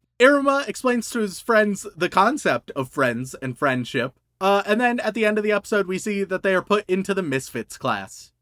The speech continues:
uh, for, for getting in, in all the trouble and everything. Uh, and then we get into episode four, where we carry that on. Another thing I will note at this point, three episodes in, is I noticed this show has really solid music and sound design. Like, once again,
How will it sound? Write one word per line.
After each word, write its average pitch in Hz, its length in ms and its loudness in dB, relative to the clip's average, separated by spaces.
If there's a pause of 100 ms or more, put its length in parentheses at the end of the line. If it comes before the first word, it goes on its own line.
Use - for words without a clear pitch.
(160)
uh, 120 200 -4
for, 123 300 -6
for 120 140 -10
getting 139 260 -4
in, 127 440 -4
in 127 140 -6
all 131 320 -2
the 127 120 -8
trouble 98 340 -8
and 98 100 -12
everything. 92 360 -14 (280)
Uh, 180 220 2
and 226 160 0
then 247 120 -2
we 254 120 -4
get 254 160 0
into 262 120 -2
episode 254 280 -2
four, 349 200 0
where 254 120 0
we 247 140 -4
carry 202 280 2
that 208 200 -2
on. 147 340 -2
Another 320 320 4
thing 349 200 -2
I 247 60 2
will 214 180 2
note 175 340 -2 (100)
at 156 160 -4
this 143 240 -2
point, 123 320 -6 (320)
three 202 140 4
episodes 147 340 -2
in, 123 220 -4 (280)
is 214 120 -4
I 262 100 6
noticed 294 400 2 (240)
this 202 380 -4
show 480 120 0 (120)
has 403 140 -4
really 285 280 0
solid 254 460 0
music 233 480 0
and 185 140 -4
sound 180 500 0
design. 123 680 -6 (260)
Like, 208 180 4
once 269 220 0
again, 226 240 2